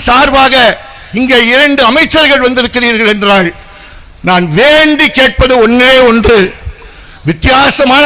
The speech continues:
ஆட்சியாக இது இருக்க வேண்டும். தேசிய கொள்கை, கல்விக் கொள்கை இருந்தால் நாங்கள் மாநில கல்விக் கொள்கை கொண்டு வருவோம் என்று சொல்லுகின்ற இந்த ஆட்சி,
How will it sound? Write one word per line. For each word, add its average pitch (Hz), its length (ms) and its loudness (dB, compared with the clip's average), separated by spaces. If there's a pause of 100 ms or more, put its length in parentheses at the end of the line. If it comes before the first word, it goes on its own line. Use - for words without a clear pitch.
(120)
ஆட்சியாக 262 600 0
இது 254 180 -4
இருக்க 277 220 -4 (100)
வேண்டும். 247 320 -2 (760)
தேசிய 294 460 0 (140)
கொள்கை, 285 300 0 (140)
கல்விக் 277 320 -2
கொள்கை 269 240 0 (120)
இருந்தால் 262 440 0 (520)
நாங்கள் 262 400 2
மாநில 320 360 2 (160)
கல்விக் 277 300 0
கொள்கை 269 280 2
கொண்டு 254 280 -2
வருவோம் 277 360 2
என்று 247 220 0
சொல்லுகின்ற 254 420 -2 (100)
இந்த 220 180 0
ஆட்சி, 196 280 -4